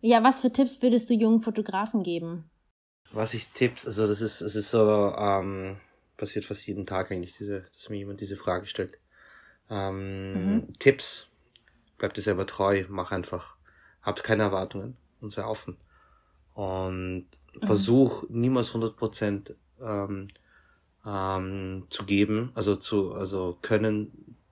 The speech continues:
Speaker 2: zu müssen in der, in einer Industrie. Es reicht, wenn du
Speaker 1: Mhm.
Speaker 2: zehn Prozent kannst. Aber sei der Beste in den zehn Prozent. Sei in deiner Limitation der Beste.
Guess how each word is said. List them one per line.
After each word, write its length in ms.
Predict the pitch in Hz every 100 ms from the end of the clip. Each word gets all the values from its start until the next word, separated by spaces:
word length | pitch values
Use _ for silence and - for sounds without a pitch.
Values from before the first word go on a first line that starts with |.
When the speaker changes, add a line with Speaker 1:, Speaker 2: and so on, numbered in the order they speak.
| -
Speaker 2:
zu 140 | 117
müssen 540 | 107 110 - 120 123 127
in 60 | 117
der, 200 | 123 -
in 140 | 117
einer 180 | 110 113
Industrie. 600 | 113 110 - 113 113 123 _ _ _ _ _ _
Es 200 | - -
reicht, 240 | 107 107 -
wenn 60 |
du 80 | 104
Speaker 1:
Mhm. 80 | 143
Speaker 2:
zehn 220 | 190 113
Prozent 520 | 123 107 - 104 104 -
kannst. 520 | 101 98 - - - _ _ _ _ -
Aber 240 | 104 98
sei 220 | - 107
der 100 | 107
Beste 360 | 101 104 - -
in 60 | 104
den 120 | 98
zehn 160 | - 101
Prozent. 420 | 101 - 98 - _ _ _ _ _ _ _ _
Sei 200 | - 113
in 80 | 107
deiner 140 | 107
Limitation 520 | 101 101 101 101 - 101
der 80 |
Beste. 380 | 98 104 - 104